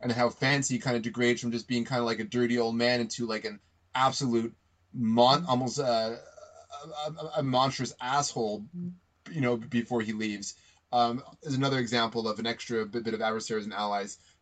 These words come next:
Speaker 1: But again, I think just balancing things out, and in terms of the story as a whole, I just think Adversaries and Allies is, to me, a three in, in this one.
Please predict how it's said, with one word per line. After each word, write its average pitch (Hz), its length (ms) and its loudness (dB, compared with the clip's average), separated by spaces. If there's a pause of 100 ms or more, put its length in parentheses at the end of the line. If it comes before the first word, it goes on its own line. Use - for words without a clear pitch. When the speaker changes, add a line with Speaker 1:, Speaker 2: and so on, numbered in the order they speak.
(120)
Speaker 1:
But 139 100 0
again, 139 540 4
I 135 100 2
think 127 240 0
just 110 160 -6
balancing 127 360 0
things 117 280 -2
out, 120 220 2
and 117 80 -4
in 113 80 -6
terms 120 340 -4
of 107 140 -4
the 110 80 -10
story 120 280 2
as 107 80 0
a 113 40 -6
whole, 123 460 0 (340)
I 127 100 4
just 127 140 0
think 135 160 0
Adversaries 120 440 -2
and 107 80 -10
Allies 113 420 2
is, 110 140 -6
to 117 100 -6
me, 110 160 -2
a 101 60 -2
three 104 440 -6
in, 98 160 -8
in 107 100 -8
this 101 180 -8
one. 95 240 -14